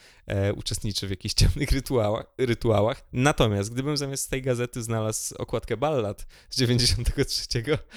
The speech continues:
to absolutnie zupełnie bym się tym nie zmartwił i, i, <laughs> i tyle.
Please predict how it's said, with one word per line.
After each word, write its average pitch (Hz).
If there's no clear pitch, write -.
to -
absolutnie 131
zupełnie 117
bym 110
się 131
tym 110
nie 104
zmartwił 104
i, 101
i, 101
<laughs> -
i 120
tyle. 110